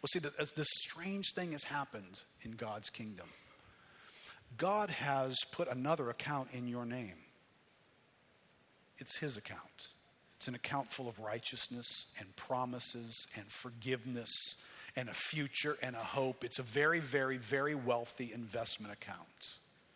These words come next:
So you actually have two accounts. Now, the problem for most of us as Christians is we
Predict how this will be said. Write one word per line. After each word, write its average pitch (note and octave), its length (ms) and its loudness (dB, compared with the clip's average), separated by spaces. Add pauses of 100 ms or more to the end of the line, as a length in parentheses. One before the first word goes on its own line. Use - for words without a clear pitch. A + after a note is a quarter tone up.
(840)
So - 140 -2
you F#3 200 4
actually D3+ 480 6
have C#3 320 2
two D3+ 220 2
accounts. - 640 -4
Now, A2 100 -6
the A2 80 -4
problem E3 280 6
for C#3+ 100 0
most D3 300 6
of D3+ 100 0
us D3+ 140 0
as C#3+ 80 0
Christians B2 460 2
is A#2+ 200 -2
we A#2 200 -6